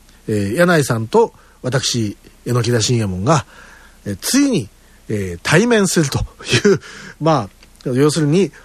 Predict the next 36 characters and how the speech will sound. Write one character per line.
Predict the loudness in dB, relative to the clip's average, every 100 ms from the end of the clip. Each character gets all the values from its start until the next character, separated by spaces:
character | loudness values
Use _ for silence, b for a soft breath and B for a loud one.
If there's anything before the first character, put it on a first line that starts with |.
| B
本 | 0 2
家 | 0
本 | 0 0 2
元 | 0 0 2
の | 2 0 -6 -2
I | 2
love | 2 2
you | 2
and | 0 0
I | 0 2
need | 0 -2
you | -2
福 | -2 -2
島 | 0 -4 -4 -4
の、 | -2
お | -2 -2 -6 -6 -8 -8
ー、 |
制 | -6
作 | -6 -6
者 | -6 -6
で |
あ | 0
る | 2 4
柳 | 2 0
井 |
さ | -2 -6
ん |
と、 | -2 -2 -2 B B B
え | -8
ー、 | -4
勝 | -2 -4 -2
手 | 0
に、 | 0 -4 b b -2
本 | 0
当 | 2
に | 0